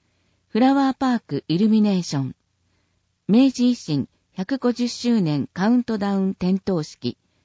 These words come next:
十二月八日。十二月八日、金曜日から一月十四日日曜日。フラワーパーク鹿児島。大河ドラマ、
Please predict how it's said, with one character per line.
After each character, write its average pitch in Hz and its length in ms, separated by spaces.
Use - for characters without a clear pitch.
十 196 180
二 214 120
月 190 280
八 151 160
日。 - 240
十 226 160
二 262 140
月 233 280
八 196 180
日、 - 240
金 240 280
曜 240 180
日 165 140
か 139 160
ら 131 180
一 262 240
月 254 260
十 233 240
四 143 180
日 139 200
日 180 340
曜 165 240
日。 117 180
フ - 140
ラ 247 140
ワ 247 140
ー 240 40
パ 220 200
ー 180 40
ク 139 200
鹿 139 160
児 151 140
島。 131 360
大 247 220
河 233 140
ド 214 120
ラ 175 140
マ、 135 200